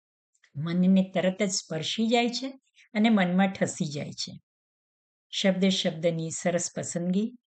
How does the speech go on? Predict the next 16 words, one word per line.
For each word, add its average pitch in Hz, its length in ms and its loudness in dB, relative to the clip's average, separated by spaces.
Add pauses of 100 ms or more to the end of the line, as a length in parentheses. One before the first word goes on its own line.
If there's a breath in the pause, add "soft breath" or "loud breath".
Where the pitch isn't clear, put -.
(300)
ઉચિત 247 400 0
પસંદગી, 156 520 -6 (460)
ભાવને 170 420 0
અનુરૂપ 156 360 -4
છંદ 185 480 -2 (840)
અને 180 160 0
ઝીણી 175 400 0
ગૂંથણી, 180 600 0 (1500)
હમ, 156 440 -16 (200)
મહેશભાઈને 170 640 4
મોખરાના 196 680 4
ગઝલકારોની 170 880 2
હરોળમાં 165 440 -2
મૂકી 147 220 -2
દે 185 180 4
છે. 131 260 -8